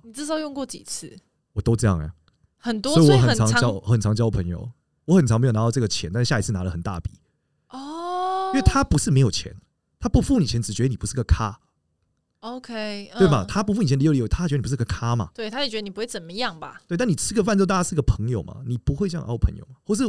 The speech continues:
Speaker 2: 好，你要凹朋友，那我们是个朋友嘛，总要有对应的事情嘛。
Speaker 1: <laughs> 原来是这样哦。
Speaker 2: 对，你见，你，我老实讲，你可以去对算啊。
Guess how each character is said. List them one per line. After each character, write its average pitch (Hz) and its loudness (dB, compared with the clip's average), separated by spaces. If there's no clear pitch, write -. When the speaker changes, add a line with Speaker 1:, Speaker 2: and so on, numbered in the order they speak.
Speaker 2:
好， 113 -4
你 113 0
要 151 0
凹 147 0
朋 135 2
友， 120 2
那 135 0
我 135 0
们 92 -2
是 - -8
个 - -6
朋 85 -2
友 107 -4
嘛， 101 -18
总 110 0
要 143 4
有 123 4
对 139 4
应 127 2
的 107 2
事 117 -2
情 - -4
嘛。 - -10
Speaker 1:
<laughs> 539 -14
原 370 -4
来 403 -2
是 453 -2
这 - -4
样 403 -4
哦。 311 0
Speaker 2:
对， 208 6
你 156 6
见， 233 0
你， 156 2
我 214 6
老 190 4
实 135 2
讲， 120 2
你 123 2
可 208 2
以 196 4
去 190 2
对 175 4
算 156 4
啊。 127 2